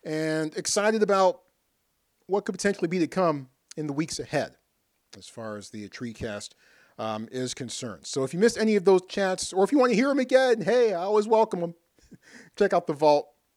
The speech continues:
no matter how you listen to the Treecast, Apple Podcasts, Google Play,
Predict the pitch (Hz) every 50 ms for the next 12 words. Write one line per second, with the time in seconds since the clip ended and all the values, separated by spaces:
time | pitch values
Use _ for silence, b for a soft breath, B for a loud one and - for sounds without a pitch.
0 | _ - 160 147 147 151 147 143 139 135 - - - 151 151 156 147 135 131 151
1 | 143 - 151 139 123 127 - - - 139 127 123 - 143 127 123 120 - - -
2 | 135 131 - 147 - 151 135 135 123 - 147 131 123 123 - - 110 131 135 120
3 | 123 120 117 - - 127 120 120 117 110